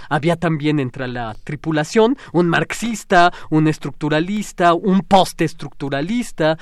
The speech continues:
un posmoderno, un semiótico, un hermeneuta, un lógica matemático y, en fin, hasta un metaforólogo para estar al día de las investigaciones.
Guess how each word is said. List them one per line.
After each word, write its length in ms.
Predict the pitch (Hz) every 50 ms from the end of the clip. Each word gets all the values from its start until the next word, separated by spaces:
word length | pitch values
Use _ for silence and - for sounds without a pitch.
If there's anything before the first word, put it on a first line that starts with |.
| - - -
un 220 | 180 190 185 165
posmoderno, 800 | - 175 156 - - 160 139 135 139 165 190 208 196 185 175 165
un 120 | 165 165 165
semiótico, 760 | - 151 131 131 151 160 175 190 190 180 - 185 165 - 151
un 100 | 147 143
hermeneuta, 760 | 139 135 131 123 131 147 170 190 196 196 190 - 190 170 151 - - - -
un 180 | 180 180 170
lógica 380 | 156 156 151 - 143 - - 131
matemático 840 | 120 120 - - - 131 135 165 175 185 190 - - 160 - 156 147
y, 80 | 151 165
en 80 | 175
fin, 200 | - 262 269 254 262 - - -
hasta 280 | - 139 - - - 147
un 220 | 156 190 208 190 -
metaforólogo 1000 | 156 139 135 127 - - - - - 123 117 135 135 143 139 120 110 104 104 107
para 180 | - - 113 117
estar 360 | - - - 147 147 165 - - - - -
al 180 | - 131 147 143
día 420 | 135 131 160 165 165 151 143 135
de 120 | 123 127 113
las 200 | 110 104 - -
investigaciones. 920 | 117 104 104 - - - 98 90 - - - 87 76 - - - - -